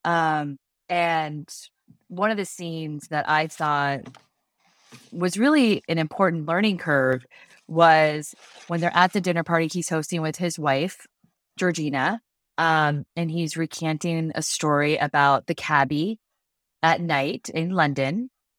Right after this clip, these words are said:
where he goes to flag a cab, um, and the cabbie turns off the light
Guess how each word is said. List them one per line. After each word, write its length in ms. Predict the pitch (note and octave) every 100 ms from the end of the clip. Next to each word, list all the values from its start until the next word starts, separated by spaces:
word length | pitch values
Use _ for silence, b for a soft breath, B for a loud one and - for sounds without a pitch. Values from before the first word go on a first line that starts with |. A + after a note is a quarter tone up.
| _
where 200 | - E3
he 400 | E3 - E3 D#3+
goes 340 | E3 D#3 D#3 D#3+
to 100 | F3
flag 400 | - D#3+ D3 D#3+
a 40 |
cab, 540 | G#3 - C#3+ B2 A3 B3+ b b b _
um, 600 | D#3 D3 D3 C#3+ C3+ B2 - - -
and 640 | E3 D#3+ D#3 D3+ C#3+ C#3+ C#3
the 200 | D#3 D#3
cabbie 380 | D3 - D3+ D#3+
turns 320 | D3+ D#3 C#3+
off 260 | D3 C#3 - -
the 120 | C#3+
light 680 | C3 B2+ A3 - - -